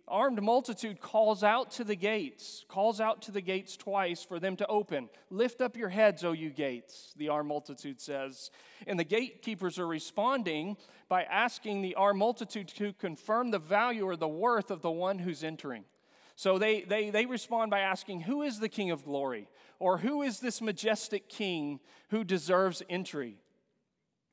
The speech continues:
Now, by now, I trust that both the singers of the psalm and we know the identity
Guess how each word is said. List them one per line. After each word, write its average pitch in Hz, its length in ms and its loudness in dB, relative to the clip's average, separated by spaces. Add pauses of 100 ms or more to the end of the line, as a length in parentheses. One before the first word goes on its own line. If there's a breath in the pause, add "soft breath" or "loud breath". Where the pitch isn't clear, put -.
(760)
Now, 156 300 4
by 165 260 2
now, 170 360 4
I 143 120 0
trust 147 800 -2 (560 soft breath)
that 151 220 0
both 202 260 4
the 170 80 -6
singers 208 480 -2
of 170 120 -4
the 143 80 -6
psalm 190 580 -2 (380 soft breath)
and 160 420 -2
we 202 420 -2 (260 soft breath)
know 190 340 6
the 185 140 2
identity 156 760 2